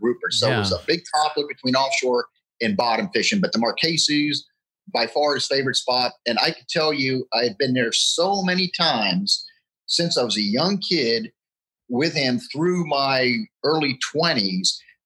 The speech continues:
Speaker 1: that it got to the point when I would hear him talk, "Hey, I'm thinking about running the Marquesas this week." And I would shudder when I hear the Marquesas. "Oh, here we go again."
Speaker 2: <laughs> Uh, that's, that's an interesting place for somebody, you know, I mean, you're, like, in the Miami area.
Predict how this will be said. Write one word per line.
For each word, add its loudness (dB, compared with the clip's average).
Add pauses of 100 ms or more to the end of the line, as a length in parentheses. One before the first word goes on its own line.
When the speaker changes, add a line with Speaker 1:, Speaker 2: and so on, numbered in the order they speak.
(120)
Speaker 1:
that 0
it -4
got -2
to 0
the -2
point 0
when -2
I 0
would 0
hear -2
him -4
talk, 0
"Hey, 0
I'm 0
thinking -4
about 0
running -2
the -10
Marquesas 0
this -2
week." 0
And 4
I 2
would -2
shudder 2
when 0
I 2
hear 2
the -2
Marquesas. 0
"Oh, 2
here 0
we 0
go 2
again." -2 (500)
Speaker 2:
<laughs> 0 (500)
Uh, 0
that's, 0
that's -2
an -8
interesting 0
place 2
for 0
somebody, 2
you 0
know, 2
I 0
mean, 2
you're, 2
like, 0 (240)
in 4
the 2
Miami 2
area. 2